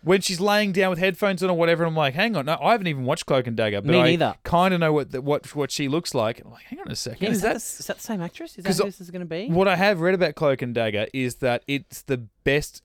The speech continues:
Speaker 1: connected M C U T V show so
Speaker 2: Oh,
Speaker 1: far,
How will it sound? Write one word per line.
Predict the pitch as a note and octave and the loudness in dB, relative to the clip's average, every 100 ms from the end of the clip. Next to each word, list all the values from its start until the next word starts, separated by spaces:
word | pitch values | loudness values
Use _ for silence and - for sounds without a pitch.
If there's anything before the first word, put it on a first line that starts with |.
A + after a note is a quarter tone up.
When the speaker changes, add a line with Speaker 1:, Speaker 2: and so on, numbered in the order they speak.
| - | -12
Speaker 1:
connected | - C#3 C3+ C3+ - C3 A#2 - | -6 -4 -4 -6 -4 -6 -6 -6
M | C3 B2 | -6 -4
C | A#2 B2+ | -6 -6
U | A#2 A#2 A#2+ A2 | -6 -4 -4 -4
T | - A#2+ | -6 -6
V | G#2 A2 | -4 -6
show | G#2+ - F#2+ - A2+ D#3 D#4+ F#4+ | -6 -6 -6 -4 -2 -2 -2 0
so | B2 A2+ | 2 2
Speaker 2:
Oh, | A2 | 0
Speaker 1:
far, | A2+ G#2 F#2 | 0 0 -2